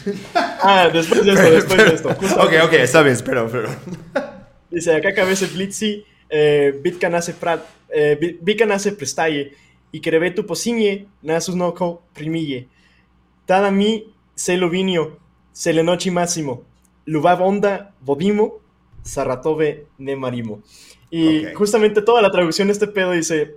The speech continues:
Speaker 2: Tú y
Speaker 1: Ok.
Speaker 2: yo estamos en guerra, como Israel y Palestina.
Speaker 1: Eso entendí.
Speaker 2: Tú y yo estamos en
Speaker 1: <laughs>
Speaker 2: Ajá, güey, huevo.
Speaker 1: Eso cuando, güey, escuché Israel y Palestina dije, "Ah, pues eso, entiendo".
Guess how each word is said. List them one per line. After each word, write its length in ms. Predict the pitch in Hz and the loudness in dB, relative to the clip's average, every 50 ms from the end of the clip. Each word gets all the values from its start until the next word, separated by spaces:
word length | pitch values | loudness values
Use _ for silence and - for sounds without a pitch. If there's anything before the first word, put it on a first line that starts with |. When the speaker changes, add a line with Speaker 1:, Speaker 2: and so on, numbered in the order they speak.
| - _ - | -20 _ -4
Speaker 2:
Tú 80 | - | 0
y 40 | 196 | 2
Speaker 1:
Ok. 40 | 214 | 4
Speaker 2:
yo 60 | 214 | 4
estamos 300 | 208 208 220 214 214 208 | 2 2 0 -2 -2 -2
en 120 | 196 180 175 | -4 -4 -2
guerra, 340 | 180 190 196 202 190 175 160 - - - - - - - - | -2 -2 -2 -2 -6 -8 -10 -12 -18 -20 -20 -20 -20 -14 -10
como 180 | - 160 156 156 | -8 -4 -4 -2
Israel 320 | 143 143 147 151 160 170 | -2 0 2 2 2 0
y 40 | 180 | 0
Palestina. 540 | 175 - 151 147 143 - 233 185 185 175 170 | -2 -2 -2 -2 -4 -4 -6 -6 -4 -4 -2
Speaker 1:
Eso 380 | 160 170 208 226 226 262 247 208 | 2 4 4 4 4 2 2 0
entendí. 280 | 190 175 160 160 202 | 0 0 0 2 2
Speaker 2:
Tú 60 | - | 2
y 80 | - - | 4 4
yo 100 | 208 214 | 4 4
estamos 280 | 220 214 - 214 202 208 | 4 2 0 -4 -2 -2
en 40 | - | 0
Speaker 1:
<laughs> 720 | 139 131 - 139 127 123 113 - - - - - - 160 156 | 0 0 0 0 -2 -4 -6 -8 -12 -18 -18 -16 -10 -8 -6
Speaker 2:
Ajá, 440 | - 156 196 220 240 240 226 208 190 | -2 2 2 4 4 4 4 4 4
güey, 160 | 180 - 165 | 6 6 6
huevo. 360 | 160 - - - - - 175 165 147 - - | 4 4 4 4 4 4 4 2 0 2 4
Speaker 1:
Eso 260 | 160 190 185 - 196 | 6 6 6 6 6
cuando, 200 | 185 185 180 185 | 6 6 6 6
güey, 120 | 196 190 160 | 6 6 4
escuché 440 | 165 175 170 - 185 190 196 170 180 | 4 2 2 0 0 0 0 0 0
Israel 320 | 165 180 185 175 170 165 | 0 2 2 2 2 2
y 40 | 160 | 2
Palestina 420 | 165 156 151 139 151 156 151 139 | 2 2 2 2 0 -2 -4 -4
dije, 260 | 123 127 123 120 - - | -2 -4 -4 -6 -4 -2
"Ah, 220 | 120 120 120 - - | 0 0 0 -2 -4
pues 160 | 117 110 - | -8 -6 -4
eso, 260 | 135 127 - - 107 | -6 -6 -6 -6 -8
entiendo". 360 | 104 104 - 110 107 107 - | -8 -8 -8 -8 -10 -10 -12